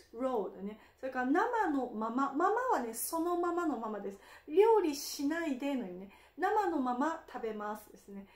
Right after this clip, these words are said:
それから他にもね、こうやって名詞と一緒にしてもう一つの単語で、生野菜。生野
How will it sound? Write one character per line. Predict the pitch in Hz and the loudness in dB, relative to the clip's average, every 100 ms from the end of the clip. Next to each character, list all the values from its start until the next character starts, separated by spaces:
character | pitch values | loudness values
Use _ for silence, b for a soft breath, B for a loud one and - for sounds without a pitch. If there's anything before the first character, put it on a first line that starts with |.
| B B | B B
そ | - 285 | -10 -4
れ | 277 | -4
か | 285 | -2
ら | 294 285 | 0 -2
他 | 311 330 415 | -4 -6 -2
に | 453 | -2
も | 349 | -2
ね、 | 240 202 | -4 -6
こ | 330 | -4
う | 339 | -2
や | 330 | -2
っ | |
て | 330 | -2
名 | 277 330 415 | -2 0 -2
詞 | 403 - | -4 0
と | 381 | 0
一 | 381 | 0
緒 | 392 | -4
に | 370 | -6
し | 359 | -6
て | - 381 | -4 -2
も | 320 | -2
う | 320 | -4
一 | - 427 427 | -4 -2 -2
つ | 349 | -2
の | 269 | -6
単 | 240 208 202 | -4 -6 -6
語 | 202 | -6
で、 | 226 220 B B - | -6 -6 B B -6
生 | 254 302 339 | -2 0 0
野 | 349 339 | 0 -2
菜。 | 339 254 214 | -2 -4 -2
生 | 247 | -2
野 | 339 | 0